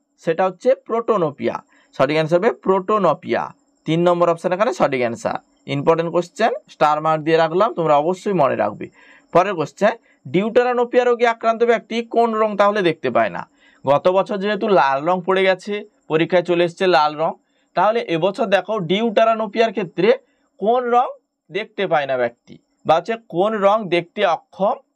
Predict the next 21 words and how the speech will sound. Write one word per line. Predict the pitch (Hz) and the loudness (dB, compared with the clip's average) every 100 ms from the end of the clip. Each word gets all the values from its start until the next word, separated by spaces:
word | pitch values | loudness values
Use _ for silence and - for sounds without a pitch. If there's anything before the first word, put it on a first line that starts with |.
| _ - | _ -16
ডিউটেরানোপিয়ার | 151 233 240 240 233 202 180 170 151 | -8 -6 -2 0 0 -2 0 0 0
ক্ষেত্রে? | 127 - 113 113 | -10 -8 -8 -2
ডিউটেরানোপিয়া | 151 165 180 180 180 185 226 - _ _ _ 131 | -2 2 2 2 -2 0 0 0 _ _ _ -2
যেটা | 165 | -2
হচ্ছে | 180 240 254 - | 0 -2 -2 0
সবুজ | 214 233 226 214 | -2 0 2 2
বর্ণ | 208 202 185 | 2 0 0
দেখতে | 180 - 202 | -2 -2 -2
অক্ষমতা, | - 143 123 107 - _ _ _ - | -2 -4 -2 -4 -4 _ _ _ -2
সবুজ | 156 160 196 180 | 0 2 0 2
বর্ণ | 185 185 160 | 2 0 -2
দেখতে | 151 175 165 | -4 0 2
পায় | 170 | 2
না | 233 262 175 | 0 0 0
ডিউটেরানোপিয়াতে। | 185 180 190 175 143 139 120 85 - _ _ - | 0 2 0 0 0 -2 -2 -8 -14 _ _ -2
সঠিক | 135 151 | 0 0
অ্যান্সার | 151 165 | 0 0
হবে | 175 156 - | 2 0 0
সবুজ | 190 185 147 | 0 0 0
বর্ণ। | 135 117 107 - _ _ _ _ | 0 -2 -4 -12 _ _ _ _
তাহলে | 156 | 0